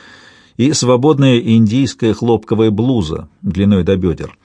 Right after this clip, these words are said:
В ярком свете прихожей поблескивали небольшие круглые очки.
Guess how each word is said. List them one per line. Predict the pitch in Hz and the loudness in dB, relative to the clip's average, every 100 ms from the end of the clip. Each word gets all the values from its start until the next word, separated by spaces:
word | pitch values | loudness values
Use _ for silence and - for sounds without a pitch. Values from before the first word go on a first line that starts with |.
| _ _ _ _ _ _ _ _ _ | _ _ _ _ _ _ _ _ _
В | - | -2
ярком | 92 117 120 - | 2 2 0 -2
свете | 110 120 117 104 | -4 0 -2 0
прихожей | 98 110 170 185 180 | -2 -2 0 0 0
поблескивали | 165 104 117 151 - 131 123 | 0 -2 0 -2 -2 -2 -2
небольшие | 117 110 101 95 - 156 143 | 2 2 2 -2 -2 -2 -2
круглые | 117 127 117 117 | -4 -4 -2 -2
очки. | 107 - 82 | -4 -6 -10